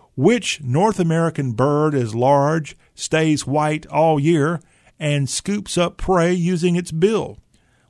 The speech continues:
Well, it's the American white pelican. These water-loving birds migrate throughout the Midwest and southern U S.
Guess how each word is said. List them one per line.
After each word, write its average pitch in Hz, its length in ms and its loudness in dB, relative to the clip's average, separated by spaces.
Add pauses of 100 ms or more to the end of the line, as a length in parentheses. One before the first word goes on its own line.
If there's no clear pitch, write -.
Well, 123 300 -2
it's - 200 -6
the 117 200 -6
American 156 600 -2
white 156 380 -4
pelican. 127 500 -6 (540)
These 147 300 4
water-loving 160 760 0
birds 139 400 2
migrate 151 540 -2
throughout - 400 -2
the 127 80 -4
Midwest 143 560 -2
and 127 120 -4
southern 151 380 -2
U 143 240 0
S. 156 300 -4